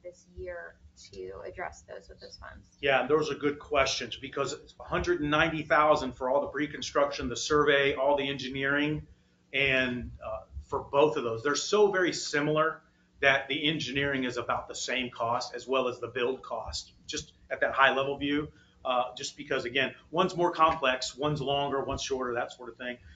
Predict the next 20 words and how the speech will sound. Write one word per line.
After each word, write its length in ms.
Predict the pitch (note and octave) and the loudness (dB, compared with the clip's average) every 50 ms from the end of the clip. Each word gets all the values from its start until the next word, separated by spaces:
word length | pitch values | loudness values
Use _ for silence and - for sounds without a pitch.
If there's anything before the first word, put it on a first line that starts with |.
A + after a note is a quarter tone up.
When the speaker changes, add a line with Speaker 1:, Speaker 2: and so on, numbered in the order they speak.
| - - - | -18 -8 -4
Speaker 2:
But 160 | D3+ D3+ D#3+ | -4 -2 0
in 100 | F3 F3+ | 0 -2
the 80 | F3+ | 0
sense, 500 | F3 - - F#3 E3+ E3 - - - - _ _ _ _ _ _ - | -2 0 2 2 0 0 -2 -4 -8 -10 _ _ _ _ _ _ -10
it, 140 | - F#3 - - - | -10 -10 -10 -8 -8
it 160 | E3+ E3+ E3+ | -8 -4 2
really 240 | E3+ G3+ A#3 A#3+ G#3+ | 4 4 6 6 4
depends 460 | F#3 F3 - F3 E3 E3 E3 D3+ - | 2 0 2 2 2 2 2 0 2
on 360 | D3 C#3+ C#3 C3+ C3 B2+ B2 - - - - _ _ _ _ _ _ _ _ - - - - - - - - | 2 4 4 4 2 0 -2 -8 -14 -20 -20 _ _ _ _ _ _ _ _ 2 2 2 2 2 -2 -6 -2
what's 280 | A#2+ D#3+ D#3+ - - | 0 0 0 0 0
not 320 | D3+ C#3+ D3 E3 - - - | 2 6 6 6 4 2 -4
clear 480 | - D#3 D#3 D#3 D#3+ E3 F3+ - - - - - - - _ - | -2 0 2 2 4 2 2 0 -4 -8 -12 -12 -14 -14 _ -6
is 180 | D3 C3 A#2+ A#2+ | -6 -6 -6 -4
where 300 | A#2 A#2+ C#3 D3 D#3 D3 | -2 2 4 4 4 4
this 240 | C#3+ C#3+ C#3+ - | 2 0 -2 -2
money 320 | C#3 C3+ C3 C3+ C3+ B2+ A#2+ | -4 -2 -2 -2 -2 -2 -6
is 160 | A2+ A2+ - | -6 -8 -10
coming 400 | - - A#2+ A#2+ A#2+ A#2 A2+ A#2 - - | -12 -8 -8 -6 -6 -8 -10 -12 -14 -18
from. 100 | G2 - - _ _ _ _ _ - _ _ _ _ _ - | -20 -20 -20 _ _ _ _ _ -20 _ _ _ _ _ -8
And 420 | C#3 B2+ B2 B2 A#2+ A#2 A2+ A#2 | -6 -4 -2 -2 -2 -2 -4 -6